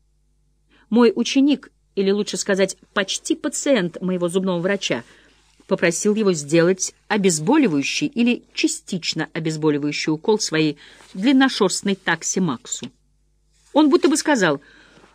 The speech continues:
«У вас ведь есть какие-то средства от боли. Должны же быть и такие, которые действуют на собак. Чтобы собака ничего не почувствовала.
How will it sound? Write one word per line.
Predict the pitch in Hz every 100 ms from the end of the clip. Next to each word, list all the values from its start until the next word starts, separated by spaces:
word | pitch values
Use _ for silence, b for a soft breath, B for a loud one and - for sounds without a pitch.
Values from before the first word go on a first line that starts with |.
| b
«У | - 277
вас | 330 330
ведь | 302 294
есть | 320 320
какие-то | 330 330 330
средства | - 302 - 302
от | 320
боли. | 233 226 247 - _ _ _ _ _ _ _ -
Должны | 233 208 214 269
же |
быть | 302 285
и |
такие, | 240 214 196
которые | 190 180 170 170
действуют | 170 165 - 160
на | 160
собак. | 156 160 143 135 - _ _ _ _ _ _ _ _ _
Чтобы | - 247
собака | 233 285 175 160
ничего | 160 170 160
не | 170
почувствовала. | 165 - 139 - - 135